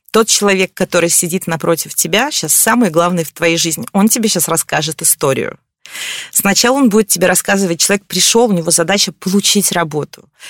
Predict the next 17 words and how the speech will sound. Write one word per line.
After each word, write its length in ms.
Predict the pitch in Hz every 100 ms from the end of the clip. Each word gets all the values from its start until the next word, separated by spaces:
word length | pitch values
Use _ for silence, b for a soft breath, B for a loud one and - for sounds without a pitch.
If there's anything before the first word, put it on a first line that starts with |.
| B
А 80 | 185
моя 260 | 190 233 214
задача 540 | 208 180 240 - -
объяснить 640 | 170 185 - 233 285 -
ему, 420 | 233 226 214 175 - B B B -
нас-, 240 | 190 - -
э, 460 | - 185 170 -
что 280 | 175 - 277
такое 380 | - 220 226 220
моя 260 | 196 185 185
компания 680 | 185 175 214 226 233 196
и 20 | 190
мои 280 | 185 185
цели, 460 | 180 - 208 214 180
и 220 | 165 -
н-, 220 | 175 -
вообще 340 | 180 180 -